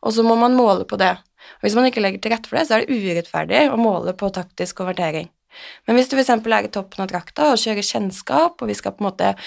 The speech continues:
engasjere eller skape noe aktiverende emosjoner, og vi skal nå ut til flest mulig, så kan vi heller sette opp den type kampanje med litt softere kopier, og da skal vi ikke nødvendigvis selge masse,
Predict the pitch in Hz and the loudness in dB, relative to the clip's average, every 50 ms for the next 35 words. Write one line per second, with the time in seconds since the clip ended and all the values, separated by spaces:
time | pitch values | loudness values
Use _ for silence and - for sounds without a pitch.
0 | - - - - - 190 180 185 196 - - - - 226 226 226 226 226 220 226 | -16 -18 -16 -8 -6 -4 -4 -2 -2 -2 -2 0 0 0 2 2 2 2 2 2
1 | 233 220 196 185 - - - 208 190 190 - - 185 185 185 190 190 - - - | 2 0 0 -2 -6 -4 -2 -2 -2 -2 -4 -6 -6 -4 -4 -4 -4 -8 -14 -20
2 | - _ - 202 190 - - 208 190 190 185 185 190 190 185 185 185 190 - - | -12 _ -6 -6 -4 -4 -4 -2 0 0 0 0 0 -2 -2 -2 -4 -4 -6 -4
3 | - 247 240 233 233 240 233 233 220 208 196 196 - - 185 185 185 - - 196 | -2 0 2 2 2 2 0 0 -2 -2 -4 -4 -4 -4 -4 -4 -4 -4 -4 -2
4 | 202 202 208 202 190 185 180 190 - - 208 - 208 208 - - - 220 214 202 | -2 0 0 -2 -2 -4 -6 -8 -8 -10 -6 -6 -6 -6 -6 -6 -4 -4 -2 0
5 | 202 233 302 359 381 370 - - - - - _ _ - - 220 220 247 254 302 | 2 2 2 2 0 -2 -10 -20 -20 -20 -20 _ _ -2 -2 0 2 2 2 4
6 | 302 269 247 254 254 277 269 302 339 311 233 202 180 175 175 - - 180 175 - | 4 4 4 2 0 0 -2 -2 -2 0 0 0 0 -2 -4 -6 -8 -6 -6 -6
7 | 175 - 175 175 180 175 175 175 180 180 180 190 190 185 190 190 190 - - - | -4 -2 -2 -2 0 0 -2 -2 0 -2 -2 -2 -2 -2 -4 -6 -8 -8 -8 -8
8 | 196 - - _ - 160 - - - - - - 180 - - 180 175 175 175 180 | -8 -8 -12 _ -12 -10 -10 -10 -10 -8 -8 -8 -6 -6 -6 -4 -2 -2 0 -2
9 | 175 180 180 202 202 - - 185 165 170 175 190 185 233 226 226 220 202 185 180 | 0 0 -2 -2 -2 -2 -2 -2 -2 -4 -6 -4 -2 0 2 2 2 2 0 -2
10 | 175 170 180 170 - - - - - - - - 190 180 165 160 156 156 180 190 | -2 -4 -6 -6 -8 -10 -10 -10 -8 -6 -4 -4 -4 -4 -4 -6 -4 -2 -2 -2
11 | 190 190 - - - 233 269 | -2 -4 -8 -4 0 2 2